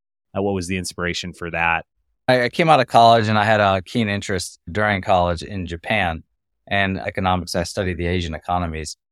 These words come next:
Speaker 2: And that was the time when there was the Asian crisis in ninety-seven, but it had started picking up. And it was very clear the A-, Asian innovation and technologies were, uh, permeating the U S, you know, be it cars and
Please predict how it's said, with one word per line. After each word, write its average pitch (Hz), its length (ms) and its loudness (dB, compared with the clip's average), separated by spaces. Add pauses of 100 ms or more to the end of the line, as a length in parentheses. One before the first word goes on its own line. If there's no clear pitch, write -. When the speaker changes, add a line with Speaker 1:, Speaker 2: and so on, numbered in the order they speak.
(280)
Speaker 2:
And 87 440 -4 (220)
that 107 180 2
was 95 180 -4
the 87 100 -10
time 92 400 0
when 85 360 -4 (280)
there 95 140 -4
was 87 140 -4
the 90 100 -2
Asian 135 280 2
crisis 92 440 0
in 87 100 -4
ninety-seven, 87 600 0
but 87 120 -4
it 87 60 -4
had 95 160 -4
started 95 380 -2
picking 98 320 -6
up. 95 180 -2
And 85 140 -8 (320)
it 110 60 0
was 107 120 4
very 120 220 6
clear 113 380 4
the 87 240 2 (100)
A-, - 180 -14 (160)
Asian 101 540 -2 (280)
innovation 101 540 0
and 85 120 -6
technologies 90 680 0
were, 82 320 -4 (460)
uh, 87 60 -8
permeating 85 640 -4
the 78 80 -10
U 85 200 -2
S, 76 300 -4
you 80 60 -8
know, 78 240 -12
be 82 140 -6
it - 160 -10
cars 80 600 -2
and 73 200 -12